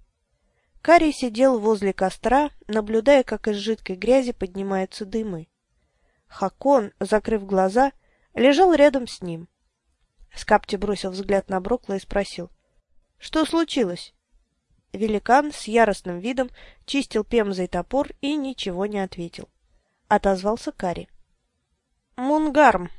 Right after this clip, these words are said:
ушёл на охоту». «Отлично. Ну и что?» Кари пошевелил ногой мешок серого человека. Из него торчала рукоять меча, единственного оружия Мунгарма. «Без меча?»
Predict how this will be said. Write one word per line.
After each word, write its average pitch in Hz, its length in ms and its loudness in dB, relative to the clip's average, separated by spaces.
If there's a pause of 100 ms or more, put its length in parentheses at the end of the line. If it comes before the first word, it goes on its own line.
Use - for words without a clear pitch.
(120)
ушёл 208 400 -4
на 196 160 -2
охоту». 185 440 -10 (800)
«Отлично. 233 840 -6
Ну 277 200 -2
и - 20 -2
что?» 285 340 -4 (920)
Кари 320 220 4
пошевелил 214 600 0
ногой 196 340 -2
мешок 185 380 -4
серого 190 380 -4
человека. 208 600 -6 (540)
Из 220 220 -2
него 226 380 0
торчала 226 540 2
рукоять 214 500 0
меча, 220 440 -6 (480)
единственного 220 1080 0
оружия 196 520 2
Мунгарма. 185 640 -2 (1300)
«Без 202 340 -2
меча?» 208 600 0